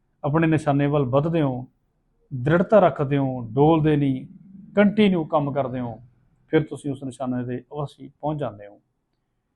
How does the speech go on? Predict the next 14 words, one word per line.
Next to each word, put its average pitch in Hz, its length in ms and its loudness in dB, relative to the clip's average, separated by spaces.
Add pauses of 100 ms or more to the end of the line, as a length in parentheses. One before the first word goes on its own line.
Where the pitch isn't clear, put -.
(440)
ਸੋ - 140 -4
ਮੇਰੇ 156 220 6
ਕੋਲ 165 200 2
ਇੱਕ 147 360 0
ਪਿਛਲੇ 147 260 0
ਦਿਨੀ 143 200 0
ਵੀਰ 131 240 -2
ਆਇਆ 120 160 -4
ਸੀ, 147 380 -14 (1300)
ਅਹ, 131 180 -4
ਦਸ 143 260 2
ਕੁ 160 100 -4
ਜੁਲਾਈ 135 320 -2
ਨੂੰ, 139 200 -6